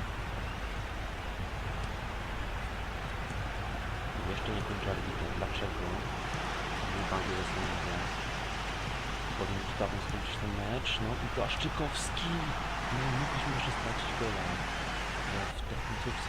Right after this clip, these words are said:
no, ale to już jest ostatni gwizdek. Jeden do zera,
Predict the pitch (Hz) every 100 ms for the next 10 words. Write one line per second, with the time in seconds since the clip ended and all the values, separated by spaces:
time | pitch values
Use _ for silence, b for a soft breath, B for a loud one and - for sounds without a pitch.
0 | 107 104 92 98 - 151 135 123 123 -
1 | - 110 113 104 104 - 98 85 - -
2 | - - - - - - 117 117 117 104
3 | - 104 98